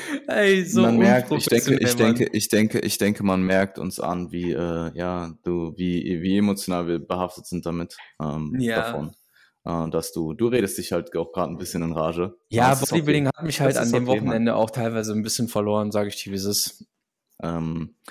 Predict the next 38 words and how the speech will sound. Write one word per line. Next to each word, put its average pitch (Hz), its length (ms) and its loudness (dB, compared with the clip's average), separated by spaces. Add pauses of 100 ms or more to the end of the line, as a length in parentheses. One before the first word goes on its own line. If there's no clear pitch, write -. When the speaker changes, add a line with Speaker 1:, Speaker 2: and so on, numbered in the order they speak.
(320)
Speaker 2:
lass 98 180 -2
mich 104 120 -10
noch 107 80 0
mal 95 120 2
kurz 92 220 -2
auf 87 80 -8
die - 120 -16
Farbe 82 260 -2
zurückkommen, 80 600 -6
ähm, 85 160 -4
bevor 90 300 -2
jetzt 131 180 2
Speaker 1:
Mhm. 131 60 0
Speaker 2:
irgendwer 90 240 -6
kommt 87 300 -8
und 78 100 -14
sagt, 82 320 -10
„Ey, 85 340 -6 (180)
warum 85 300 -4
regt 85 280 -6
ihr 82 80 0
euch 82 120 -4
so, 80 200 -6
so 82 160 -6
krass - 280 -6
drüber 78 200 -6
auf? 76 320 -4
Das 78 160 -8
ist 82 160 -8
nur 80 100 -4
die 76 120 -8
Farbe.“ 82 480 -2 (360)
E 90 160 0
T 80 140 -4
C, 85 240 -2
Speaker 1:
Mhm. 78 80 -2
Speaker 2:
et 82 100 -6
cetera. 78 380 -4